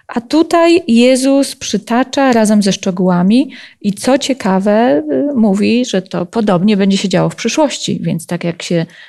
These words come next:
działo, może się dziać w przyszłości,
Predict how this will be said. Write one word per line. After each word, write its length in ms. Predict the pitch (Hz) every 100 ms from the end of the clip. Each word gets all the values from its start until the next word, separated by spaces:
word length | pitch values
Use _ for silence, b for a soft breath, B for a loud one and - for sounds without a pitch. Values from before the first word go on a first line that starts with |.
| B
działo, 680 | 170 180 165 170 220 269 311 -
może 280 | - 175
się 160 | 196 214
dziać 220 | 240 247
w 40 | -
przyszłości, 800 | - 214 180 165 - - 240